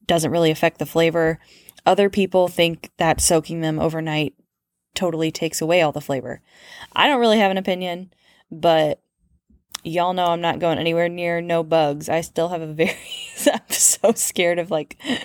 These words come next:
critters crawling out. So I usually make my husband <laughs> cut them open and clean them and do all that part of the work.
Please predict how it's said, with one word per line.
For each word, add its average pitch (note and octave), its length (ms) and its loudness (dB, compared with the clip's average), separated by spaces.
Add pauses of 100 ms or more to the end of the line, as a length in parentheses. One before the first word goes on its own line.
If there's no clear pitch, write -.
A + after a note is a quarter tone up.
(320)
critters E3+ 420 4
crawling D#3 360 2
out. D3 200 0
So G#3 100 0
I F#3+ 60 6
usually G3+ 320 2
make F3+ 340 -4 (460)
my F#3 140 2
husband D#3+ 560 0 (240)
<laughs> F#3+ 240 -2
cut G3 200 0
them F3 100 -2
open D3+ 360 0
and D3+ 380 -2
clean E3+ 260 -2
them D3+ 300 -2
and D3 340 -6 (540)
do E3 160 2
all D3+ 120 2
that D3 200 0
part D#3 200 -4
of C#3 40 -2
the D3 80 -4
work. - 300 -8